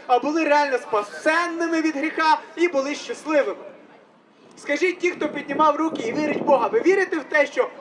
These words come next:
Бог реально вас любить? Класно, класно, чесно. І я скажу, я живу, і отак чесно,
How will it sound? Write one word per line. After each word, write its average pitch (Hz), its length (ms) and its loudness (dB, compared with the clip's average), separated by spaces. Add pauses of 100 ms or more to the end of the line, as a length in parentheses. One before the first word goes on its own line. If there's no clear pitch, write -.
(140)
Бог 381 160 2
реально 277 240 0
вас 247 220 -2
любить? 185 340 2 (1500)
Класно, 262 520 2 (220)
класно, 208 480 -2 (100)
чесно. 233 340 0 (280)
І 220 60 -4
я 277 160 2
скажу, 294 400 2 (260)
я 277 200 2
живу, 285 560 4 (220)
і 220 60 6
отак 247 400 2
чесно, 285 500 0